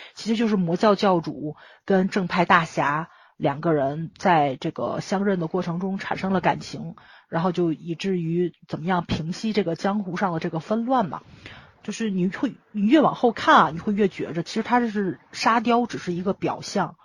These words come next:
就是三观无比的笔直，真的是非常非常的厉害。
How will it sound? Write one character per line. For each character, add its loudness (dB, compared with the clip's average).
就 -6
是 -10
三 2
观 4
无 0
比 2
的 2
笔 -4
直， -4
真 0
的 2
是 2
非 0
常 -2
非 0
常 -2
的 -2
厉 2
害。 -4